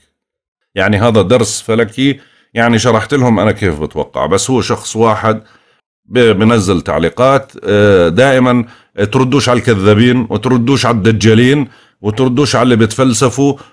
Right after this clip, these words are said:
وكله هذا شعوذة ومش عارف إيش، يعني ب-، بحمل إساءات، فصرت حاذف له أكثر من تعليق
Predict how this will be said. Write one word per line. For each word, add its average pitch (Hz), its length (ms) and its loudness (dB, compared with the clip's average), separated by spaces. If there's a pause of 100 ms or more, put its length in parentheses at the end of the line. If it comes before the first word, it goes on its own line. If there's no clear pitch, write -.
(140)
وكله 139 480 2
هذا 113 1300 2
شعوذة 135 480 0
ومش 117 260 0
عارف 113 340 0
إيش، 143 360 0
يعني 139 460 0
ب-، 123 380 -2
بحمل 135 340 0
إساءات، 107 640 0
فصرت 156 320 -4
حاذف 139 360 -2
له 117 120 2
أكثر 117 260 -2
من 98 220 0
تعليق 73 500 -4